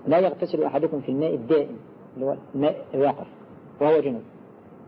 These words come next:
والنهي أقل ما يحمل عليه أنه يحمل على التنزيه، أقل ما يحمل عليه أنه يحمل على التنزيه، لأن هذه أقل أوصاف.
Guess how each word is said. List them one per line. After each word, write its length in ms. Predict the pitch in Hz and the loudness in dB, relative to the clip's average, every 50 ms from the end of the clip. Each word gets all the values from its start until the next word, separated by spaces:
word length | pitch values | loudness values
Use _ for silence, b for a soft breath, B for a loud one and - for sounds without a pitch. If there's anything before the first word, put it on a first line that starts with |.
| - - - | -12 -4 -2
والنهي 500 | 147 160 175 208 226 220 220 214 214 214 - - - - - - - - - | 0 2 2 2 2 2 4 2 2 2 -2 -6 -16 -20 -20 -20 -12 -8 -6
أقل 320 | 147 - - 233 240 220 196 | -4 -2 0 0 0 0 -2
ما 80 | 190 | -2
يحمل 300 | 208 220 185 190 180 175 | -2 -4 -4 -2 0 0
عليه 320 | 170 175 196 214 208 190 170 | 2 2 0 0 -2 -4 -4
أنه 200 | 165 170 175 190 | -6 -4 -2 -2
يحمل 220 | 196 - 160 156 | -2 -2 0 0
على 140 | 147 156 156 | 0 0 0
التنزيه، 560 | 147 - - - 151 143 135 120 123 123 110 - - - - - - - - - - - - - | -2 -6 -6 -4 -4 -4 -4 -4 -6 -8 -8 -10 -12 -18 -20 -20 -20 -20 -20 -20 -20 -20 -20 -18
أقل 300 | - - - 156 147 135 | -10 -4 -4 -2 -2 -2
ما 60 | 127 | -2
يحمل 260 | 135 170 - - 127 120 | -2 -4 -4 -4 -2 -2
عليه 200 | 123 135 151 156 - - - - - - - - - - - - | -2 -2 -2 -4 -6 -12 -20 -20 -20 -20 -20 -20 -20 -16 -12 -8
أنه 340 | 127 135 147 151 151 147 147 - - - - - | -6 -4 -4 -2 -2 -4 -4 -6 -12 -14 -6 -2
يحمل 280 | 151 160 - 147 135 127 | -2 -2 -2 -2 -2 0
على 120 | 127 135 | 0 0
التنزيه، 440 | 131 - - 135 127 127 165 202 190 185 - - - - - - | -2 -2 -4 -6 -4 -2 -2 -2 -4 -4 -6 -10 -14 -16 -10 -6
لأن 280 | - 147 151 156 151 147 | -4 -4 -2 -2 -2 -2
هذه 380 | 156 185 190 175 175 170 - | 0 0 0 0 0 0 0
أقل 260 | - - - 202 185 | 0 0 0 2 2
أوصاف. 340 | 175 156 135 - - 123 113 | 2 0 0 -2 -6 -8 -8